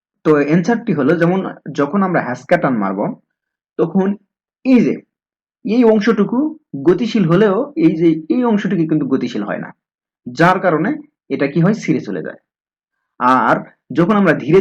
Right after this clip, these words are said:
ধীরে টান দেই তখন কি হয়ে যায়, সম্পূর্ণটাই গতিশীল হয়ে যায়। তখন স্থির থাকে কোনটা, এই যে উপরের এই অংশটা স্থির থাকে। আর যখন হ্যাঁচকা টান দিচ্ছিলাম তখন এই অংশটাই কি হচ্ছিল, স্থির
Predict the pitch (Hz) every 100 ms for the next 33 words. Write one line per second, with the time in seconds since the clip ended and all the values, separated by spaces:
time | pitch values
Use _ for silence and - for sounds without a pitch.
0 | 190 196 156 131 107 107 165 160 156 160
1 | 143 107 101 101 160 160 165 170 180 160
2 | 127 120 110 98 92 87 - _ _ _
3 | - 120 190 - - _ 196 - 214 202
4 | 196 175 160 139 196 269 - _ _ _
5 | - 240 220 208 214 208 214 214 220 208
6 | 202 - 196 - 190 196 - _ _ _
7 | _ _ _ 123 139 165 175 147 160 202
8 | 202 190 185 - 214 202 185 165 208 208
9 | 202 202 196 202 185 - 202 311 175 160
10 | 170